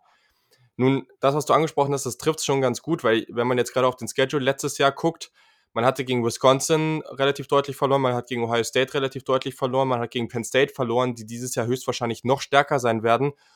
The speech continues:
Und am Ende gegen Alabama, okay, das Bowl-Game war jetzt nicht mehr so unglaublich relevant, aber auch da hat man deutlich verloren.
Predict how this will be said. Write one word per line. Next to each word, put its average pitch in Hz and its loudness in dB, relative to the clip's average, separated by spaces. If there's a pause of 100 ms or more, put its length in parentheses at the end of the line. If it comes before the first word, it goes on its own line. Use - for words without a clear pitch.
(140)
Und 120 2
am 117 4
Ende 131 2
gegen 120 0
Alabama, 117 4
okay, 131 4
das 107 -10
Bowl-Game 120 4
war 107 4
jetzt 104 -2
nicht 117 -6
mehr 113 -4
so 110 -2
unglaublich 117 -4
relevant, 110 2
aber 110 2
auch 104 0
da 107 6
hat 107 4
man 101 -2
deutlich 107 0
verloren. 98 0